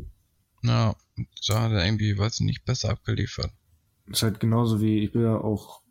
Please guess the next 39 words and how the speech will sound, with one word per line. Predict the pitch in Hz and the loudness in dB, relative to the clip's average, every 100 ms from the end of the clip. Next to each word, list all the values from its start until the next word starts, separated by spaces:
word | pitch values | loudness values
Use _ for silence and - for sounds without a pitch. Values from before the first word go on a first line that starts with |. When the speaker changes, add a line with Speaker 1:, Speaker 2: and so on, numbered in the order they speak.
| _ _ _ _ - | _ _ _ _ -10
Speaker 2:
s-, | - - - - | -10 -6 -2 0
schon | - 113 | 0 2
immer | 127 117 | 4 4
ein | 110 | 4
Sido-Fan | 107 135 135 123 120 120 120 | 4 4 4 2 0 2 2
und | 110 107 | 2 2
Sido-Hörer | 123 123 110 117 113 110 | 2 4 4 2 2 2
und | 107 | 0
so. | 104 107 107 104 - - _ - | 0 2 0 -2 -10 -20 _ -6
Und | 95 | -4
ich | 90 | 2
höre | 127 139 | 2 2
auch | 117 - - | 0 -6 -2
immer | 131 135 | 2 2
gerne | 120 123 123 120 | 2 2 4 4
wieder | 123 123 | 4 4
Sido | 110 127 123 123 | 4 4 4 2
und | 113 107 101 - | 0 -2 -2 -4
ich | 104 - - _ | -6 -8 -20 _
gehe | - 120 | 0 2
immer | 131 139 127 | 2 2 2
gerne | 120 127 120 | 2 2 2
zu | - | 0
seinen | 117 113 | 0 2
Konzerten. | 107 104 - 127 127 127 127 - _ _ _ _ _ | 0 -2 0 0 2 0 0 -4 _ _ _ _ _
Aber | - 101 101 | -2 2 2
sein, | 98 104 101 98 - | 2 2 2 0 -2
wenn | 107 | 0
er, | 107 | 2
immer | 117 120 | 2 2
wenn | 131 | 2
er | 147 | 2
ein | 135 | 4
neues | 131 127 | 2 2
Album | - 135 147 | 0 2 2
rausbringt, | 143 143 - 147 143 | 2 -2 0 -2 0
höre | 123 110 | 0 -2
ich | 87 | -2
das | 123 - | -6 -8